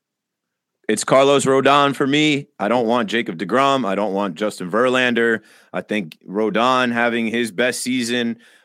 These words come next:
uh, of his career, adding that lefty into our rotation. I think he's the guy. Uh, I, I can't call it though. Uh, you know, we'll, we'll, we'll see. Uh, it's, it's fun, right? This is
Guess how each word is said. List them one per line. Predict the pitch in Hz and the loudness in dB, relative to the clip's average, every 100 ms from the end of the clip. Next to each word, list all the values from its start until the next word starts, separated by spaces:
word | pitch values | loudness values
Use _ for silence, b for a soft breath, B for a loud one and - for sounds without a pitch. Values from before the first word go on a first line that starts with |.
| - | -6
uh, | 104 107 104 101 | -2 -2 -2 -2
of | 101 | -4
his | 139 135 | -4 -6
career, | - 135 143 139 139 120 - _ | -6 -4 0 2 0 -2 -8 _
adding | 107 117 117 | -2 0 0
that | 107 92 | -2 -2
lefty | 117 143 - 143 139 131 b b b | -2 -2 -4 -4 -4 -6 b b b
into | 123 135 - 131 | -6 -6 -2 0
our | 131 | 2
rotation. | 135 131 123 139 131 - 135 127 123 113 _ _ - | 0 -2 -2 -2 -2 -4 -2 -2 -2 -6 _ _ -10
I | |
think | 98 117 | -4 -4
he's | - 127 117 | -2 -2 -2
the | 120 | -2
guy. | 120 127 127 123 123 120 _ _ - | 0 2 4 2 0 -4 _ _ -8
Uh, | 110 113 110 107 104 - | -4 -2 -2 -4 -6 -6
I, | 117 120 110 | -4 -2 -2
I | |
can't | 120 131 104 | -2 -4 -2
call | 120 107 | 0 0
it | 95 | 0
though. | 101 90 92 | -2 -2 -6
Uh, | 92 - | -10 -8
you | 101 | -6
know, | 90 | -2
we'll, | 101 117 | -2 -2
we'll, | 107 123 - | -2 -2 -2
we'll | 127 | -6
see. | 131 190 170 98 - | -4 -4 -6 -10 -16
Uh, | 92 | -10
it's, | 110 107 | -8 -8
it's | 135 - | -10 -8
fun, | 170 175 113 | -4 -2 0
right? | 120 135 | -2 -2
This | 131 131 | -6 -8
is | 120 | -10